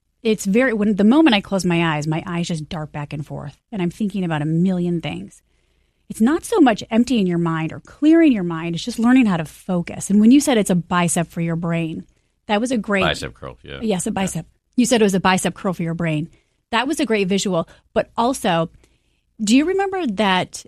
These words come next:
Speaker 1: um, analogy, the description that you gave me with the whack-a-mole?
Speaker 2: Yes.
Speaker 1: Okay, so for me, it's, that's the benefit. That's when I had my aha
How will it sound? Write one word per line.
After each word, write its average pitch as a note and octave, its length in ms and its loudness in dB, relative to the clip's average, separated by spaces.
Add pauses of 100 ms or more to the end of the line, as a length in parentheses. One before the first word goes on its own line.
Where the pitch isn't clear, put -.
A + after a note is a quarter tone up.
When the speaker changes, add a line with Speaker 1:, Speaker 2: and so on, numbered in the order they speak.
Speaker 1:
um, D#3+ 520 -6 (760)
analogy, F3+ 960 0 (320)
the G#3 80 -2
description G3 600 -6
that F#3 60 -4
you F3+ 120 -6
gave E3 300 -4
me C#3+ 380 -4
with F#3+ 180 -8
the F3+ 60 -2
whack-a-mole? E3 580 -6 (380)
Speaker 2:
Yes. E2 360 -8 (140)
Speaker 1:
Okay, F#3 300 -4
so F3 400 -2 (300)
for A3+ 220 0
me, A3 460 4
it's, - 220 -6
that's A#3 380 -2
the A3 120 -2
benefit. F3+ 800 -4 (380)
That's B3+ 320 -2
when B3 120 2
I G#3 60 2
had F#3 180 -2
my D#3+ 220 0
aha D#3+ 600 -8